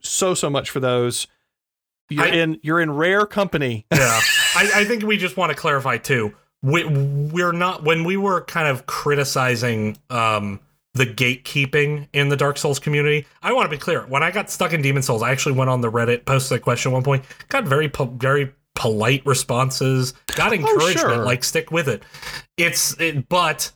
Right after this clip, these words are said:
Speaker 2: that's because that's not the current hot game. And if you look at, like, the Elden Ring subreddit, there's so many toxic people on it.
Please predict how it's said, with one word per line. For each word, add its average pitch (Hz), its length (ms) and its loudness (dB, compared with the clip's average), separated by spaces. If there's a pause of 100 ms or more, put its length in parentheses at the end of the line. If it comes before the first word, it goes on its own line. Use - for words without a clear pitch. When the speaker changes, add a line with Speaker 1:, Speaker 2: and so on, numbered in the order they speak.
(120)
Speaker 2:
that's 151 180 -2
because 151 380 -2
that's 139 240 -2
not 131 300 0
the 123 220 -2
current 123 400 -2
hot - 280 -4
game. 104 320 -2 (260)
And 127 400 0 (220)
if 127 180 0
you 156 140 2
look 160 160 2
at, 147 100 -4
like, 139 160 -2
the 127 140 -2
Elden 135 260 0
Ring 143 120 0
subreddit, 156 500 -2
there's - 220 -4
so - 240 0
many - 180 -4
toxic - 460 -4
people 104 340 0
on 95 140 -2
it. - 100 -10